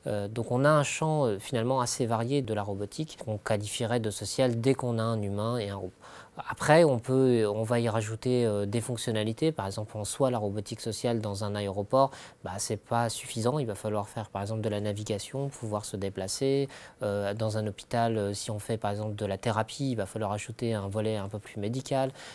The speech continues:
Donc, en soi, euh, euh, c'est un volet, euh, qui, qui traite vraiment de l'interaction avec un humain,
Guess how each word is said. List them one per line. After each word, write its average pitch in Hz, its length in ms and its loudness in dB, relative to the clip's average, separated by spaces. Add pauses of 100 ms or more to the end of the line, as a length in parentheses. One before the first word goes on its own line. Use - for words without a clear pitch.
(160)
Donc, 113 160 2 (100)
en 135 140 0
soi, 160 340 6
euh, 113 460 6 (320)
euh, 104 540 0
c'est - 420 2
un 143 120 6
volet, 147 540 6
euh, 110 220 4
qui, - 260 -12 (140)
qui - 120 -10
traite 135 240 2
vraiment 127 440 4
de 120 160 2
l'interaction 127 680 0
avec 107 240 -2
un 107 100 -4
humain, 139 240 0